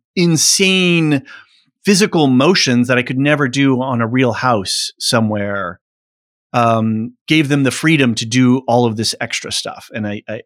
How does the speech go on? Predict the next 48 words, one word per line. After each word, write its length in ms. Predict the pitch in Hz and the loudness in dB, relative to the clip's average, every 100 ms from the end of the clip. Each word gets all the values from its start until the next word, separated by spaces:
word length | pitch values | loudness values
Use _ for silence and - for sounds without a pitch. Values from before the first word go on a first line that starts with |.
| _ | _
it's 160 | - - | -20 -6
just 260 | - - | -4 -2
a 100 | 120 | -4
really, 800 | 110 113 123 123 117 113 107 101 _ _ _ _ _ _ _ | -4 -2 0 2 0 0 -4 -8 _ _ _ _ _ _ _
uh, 140 | - 120 | -10 -6
it, 180 | - 123 - | -4 -4 -2
it, 160 | 156 | -2
it 140 | 196 175 | 2 2
was 140 | 147 | 2
really 280 | 131 190 185 | 2 2 2
fun 260 | - 175 156 | 2 2 2
to 60 | |
see 160 | 127 170 | 0 0
them 180 | 139 123 | 0 0
playing 480 | - 147 147 143 | -2 -2 0 2
around 640 | 131 113 113 110 98 98 110 | 2 0 0 0 -4 -8 -12
with 500 | 117 110 113 104 - | -8 -2 -2 -2 -8
the, 320 | 113 104 107 107 | -6 -6 -6 -10
the 60 | |
camera 340 | - 131 113 104 | -6 -2 -2 -4
work 300 | 101 90 - | -6 -8 -10
and 120 | 104 | -10
the 60 | |
way 160 | 104 104 | -8 -8
that 220 | 98 101 | -8 -10
they 280 | 104 101 107 _ _ _ - | -10 -10 -12 _ _ _ -6
told 220 | - 165 | 2 2
the 60 | 131 | 2
story. 220 | - 214 | 2 2
And 80 | 135 | 4
like 120 | 131 | 2
we 60 | 135 | -2
said 220 | - 131 | -2 -2
before, 540 | 113 - 202 135 117 - - _ _ _ - | -4 -2 2 2 0 -6 -20 _ _ _ -14
the, 160 | 123 - | -14 -12
the 260 | 196 147 - | -2 -2 0
upside 380 | 175 170 202 175 | 0 2 0 2
down 260 | 165 165 151 | 2 0 -2
camera 520 | - 170 196 202 127 | -4 -2 0 2 0
stuff 440 | - - 107 - - _ _ - | 0 0 -2 -4 -14 _ _ -2
makes 260 | 143 185 - | 0 2 2
you 80 | 196 | 0
feel 300 | - 180 160 | 2 2 2
upside 340 | 151 - 165 139 | 0 0 0 2
down 240 | 139 139 | 2 2
in 120 | 131 | 2
the 60 | 117 | -2
story. 760 | - - 185 175 110 90 107 | -4 -2 0 0 -2 -6 -12